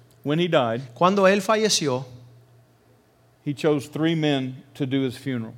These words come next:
Speaker 2: él quiso que tres hombres, de todos los hombres que había conocido, que pudieran estar presidiendo su funeral.
Speaker 1: We were one of them.
Speaker 2: Yo era uno de esos hombres.
Speaker 1: What an honor.
Speaker 2: Era gran honra.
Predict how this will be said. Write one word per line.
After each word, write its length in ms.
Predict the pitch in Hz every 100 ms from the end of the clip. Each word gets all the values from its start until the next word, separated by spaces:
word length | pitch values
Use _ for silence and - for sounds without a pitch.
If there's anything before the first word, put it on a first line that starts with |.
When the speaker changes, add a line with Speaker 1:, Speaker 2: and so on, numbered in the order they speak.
| -
Speaker 2:
él 180 | 151 165
quiso 400 | 165 175 - 170
que 140 | 156
tres 400 | 139 156 185 185 -
hombres, 720 | 170 170 160 139 131 - - 156
de 140 | 127
todos 160 | 127 147
los 120 | 160
hombres 220 | 160 156
que 80 | 151
había 200 | 147 151
conocido, 500 | 156 143 156 139 131
que 100 | 123
pudieran 560 | 139 139 147 156 156
estar 500 | 135 - 147 151 156 156 - _ _ _ _ _ _ -
presidiendo 840 | 143 - 143 139 156 175 156 131
su 180 | - 135
funeral. 540 | - 135 131 123 120 - - -
Speaker 1:
We 160 | 127
were 200 | 139 135 120
one 160 | 117
of 140 | 104 90
them. 140 | 90
Speaker 2:
Yo 280 | 131 135 143
era 160 | 143 139
uno 180 | 139 131
de 60 |
esos 180 | 120 127
hombres. 380 | 120 117 - - - - - _ -
Speaker 1:
What 180 | 135 143
an 140 | 143
honor. 360 | 131 131 110 92 139
Speaker 2:
Era 280 | 143 147 143
gran 600 | 135 139 147 170 175 -
honra. 460 | - 143 123 120